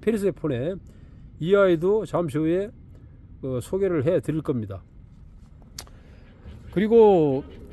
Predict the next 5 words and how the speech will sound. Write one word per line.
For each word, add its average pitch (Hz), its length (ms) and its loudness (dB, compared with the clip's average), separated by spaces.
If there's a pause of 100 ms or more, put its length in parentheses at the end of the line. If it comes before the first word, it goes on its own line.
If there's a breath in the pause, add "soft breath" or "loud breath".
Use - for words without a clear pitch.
(260)
어, 147 420 2
어제 180 140 4
그저께 180 320 2
영상을 185 500 6
찍으면서 151 840 2